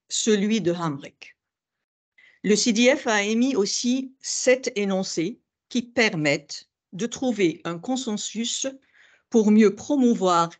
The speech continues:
la pratique avancée au sein de ces pays.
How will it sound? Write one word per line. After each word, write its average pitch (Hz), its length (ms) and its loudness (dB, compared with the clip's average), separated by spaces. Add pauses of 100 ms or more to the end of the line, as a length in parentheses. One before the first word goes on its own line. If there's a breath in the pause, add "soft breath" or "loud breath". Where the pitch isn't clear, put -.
(140)
la 180 160 -2
pratique 262 480 -6
avancée 170 580 -2 (340 soft breath)
au 214 120 6
sein 214 280 -2
de 180 120 -4
ces 175 180 -4
pays. 156 400 -6